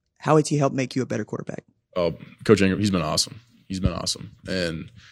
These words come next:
Speaker 2: one thing that he does a great job of is, uh, kind of bringing a holistic approach and, and knowing that it's, it's a long journey and that we can't get there unless we focus on today.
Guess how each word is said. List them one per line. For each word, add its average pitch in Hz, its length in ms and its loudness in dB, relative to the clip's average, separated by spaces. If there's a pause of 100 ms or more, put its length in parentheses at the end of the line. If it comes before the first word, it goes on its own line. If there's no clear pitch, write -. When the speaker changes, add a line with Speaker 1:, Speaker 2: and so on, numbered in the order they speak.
(160)
Speaker 2:
one 104 180 0
thing 101 140 0
that 92 60 0
he 95 80 4
does 92 120 2
a 90 60 0
great 87 240 2
job 87 320 2
of 85 340 -4
is, 87 240 -2
uh, - 380 0 (280)
kind 107 120 4
of 95 80 4
bringing 95 200 6
a 90 60 2
holistic 92 460 2
approach - 600 -4 (200)
and, 82 280 -4
and 85 360 -6 (360)
knowing 92 380 6
that 87 260 0
it's, 80 140 -2
it's - 180 2
a 87 40 0
long 90 320 2
journey 101 440 0 (220)
and 87 80 -6
that 87 80 -2
we 85 80 -2
can't 95 240 4
get 101 160 2
there 87 120 2
unless - 260 -2
we - 60 -8
focus - 300 -2
on - 140 -4
today. - 360 -8